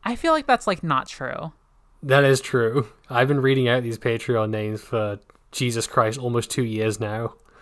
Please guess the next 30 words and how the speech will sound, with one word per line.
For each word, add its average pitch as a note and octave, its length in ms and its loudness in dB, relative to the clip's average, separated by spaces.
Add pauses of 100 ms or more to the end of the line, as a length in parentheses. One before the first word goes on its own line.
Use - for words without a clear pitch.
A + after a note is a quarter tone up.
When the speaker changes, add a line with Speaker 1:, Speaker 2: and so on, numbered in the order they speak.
(720)
Speaker 2:
Nobody C3 380 4
Speaker 1:
Oh - 40 -4
Speaker 2:
has C3 120 2
Speaker 1:
my G2 80 -4
Speaker 2:
ever A#2 100 -4
Speaker 1:
God. D3+ 180 2
Speaker 2:
been A2+ 120 2
a A2+ 60 0
friend A2 260 0
of A2 100 -6
Marcus. - 680 0 (920)
Uh, F#3 100 6
yeah, G3+ 200 6
like F3 220 6
I F3 60 6
mentioned E3 280 0
up D3 160 2
at D3+ 60 -2
the B2+ 80 -4
top, E3 440 -2
uh, C3 60 0
our B2 320 4
latest C3+ 400 0
bonus C3+ 320 0
episode, A2 720 -2
uh, A#2 320 -2
is A#2 200 -6
us B2+ 400 -6
doing, A#2 380 -2
like, A2+ 360 -8